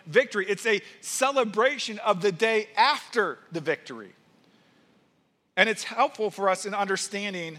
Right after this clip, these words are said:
uh, what Purim is all about. So verse twenty through twenty-two again says, "And Mordecai recorded these things and sent letters to all the Jews who were in all the provinces of King Ahasuerus, both near and far,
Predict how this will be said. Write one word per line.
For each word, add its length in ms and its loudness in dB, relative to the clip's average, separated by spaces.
uh, 200 0
what 280 -2
Purim 320 -4
is 120 -8
all 160 0
about. 260 0
So 140 -2
verse 240 0
twenty 340 -6
through 160 -12
twenty-two 540 -10
again 240 -12
says, 280 -4
"And 300 0
Mordecai 600 4
recorded 760 0
these 220 -6
things 320 -8
and 100 -10
sent 240 -6
letters 360 0
to 100 -8
all 180 2
the 120 -4
Jews 360 -6
who 100 -2
were 140 6
in 120 -2
all 260 4
the 60 0
provinces 680 -2
of 120 -8
King 240 -8
Ahasuerus, 680 -4
both 240 0
near 220 4
and 180 -6
far, 360 0